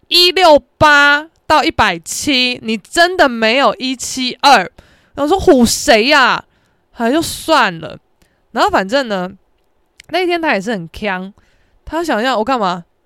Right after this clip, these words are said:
哦，反正我们去看展，然后我可能就自己在那边看录像还干嘛，因为我，我，我不是很喜欢，就是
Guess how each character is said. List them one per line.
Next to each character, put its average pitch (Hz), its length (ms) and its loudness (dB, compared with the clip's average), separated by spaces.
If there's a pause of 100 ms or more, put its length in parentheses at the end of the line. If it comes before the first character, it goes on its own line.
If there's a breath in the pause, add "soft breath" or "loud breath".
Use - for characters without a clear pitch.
(160)
哦， 202 280 0 (680)
反 247 100 -2
正 392 80 0
我 415 60 -2
们 220 80 -10
去 302 80 -6
看 220 320 -8
展， - 280 -14 (760)
然 226 160 -6
后 302 440 0 (960)
我 370 140 -4
可 415 60 -4
能 226 100 -4
就 269 80 -6
自 320 160 -8
己 208 80 -8
在 202 80 -4
那 220 40 -4
边 240 100 -10
看 208 320 -8
录 220 180 -4
像 202 220 -8
还 175 120 -8
干 170 220 -8
嘛， 160 100 -12
因 285 60 -6
为 466 120 0
我， 180 100 0
我， 175 180 -2
我 196 180 -4
不 202 160 -6
是 392 220 -8
很 247 180 -6
喜 165 280 -12
欢， 220 220 -6
就 240 120 -6
是 214 320 -6